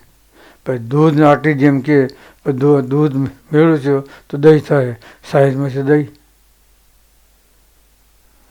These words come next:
ખાલી એમ કેવા ખાતર હોય, બીજું કાંઈ નહીં. ગુણધર્મ ન હોય. ખાટી બળા જેવી હોય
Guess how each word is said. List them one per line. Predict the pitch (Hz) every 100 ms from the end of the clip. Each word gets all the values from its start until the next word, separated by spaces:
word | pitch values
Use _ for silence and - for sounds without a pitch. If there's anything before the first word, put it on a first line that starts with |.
| _ _
ખાલી | 156 147 160 160
એમ | 151 175
કેવા | - 151 175
ખાતર | 131 151 165 143
હોય, | 139 127
બીજું | 117 131 160
કાંઈ | 156 139 104
નહીં. | - _ _ _ _ _ _ _ _ _ _ _ -
ગુણધર્મ | 131 143 131 139 151
ન | 170
હોય. | 180 131 110 _ _ _ _ _ _ _ _ _ _ _ _ _ _ _ _ _ _
ખાટી | - 165 151
બળા | 147 165 165
જેવી | 147 156
હોય | 185 170